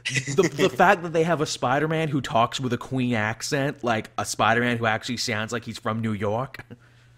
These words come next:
Speaker 2: Yeah, tha-, that's great.
Speaker 1: That's beautiful.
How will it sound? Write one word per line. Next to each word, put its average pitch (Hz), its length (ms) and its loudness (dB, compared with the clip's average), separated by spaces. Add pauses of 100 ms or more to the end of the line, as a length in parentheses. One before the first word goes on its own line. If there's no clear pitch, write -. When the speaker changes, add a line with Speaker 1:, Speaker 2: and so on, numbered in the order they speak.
(280)
Speaker 2:
Yeah, 135 200 12 (220)
tha-, 113 60 0
that's 120 220 4
great. 104 400 2 (540)
Speaker 1:
That's 131 260 -2
beautiful. 104 760 -4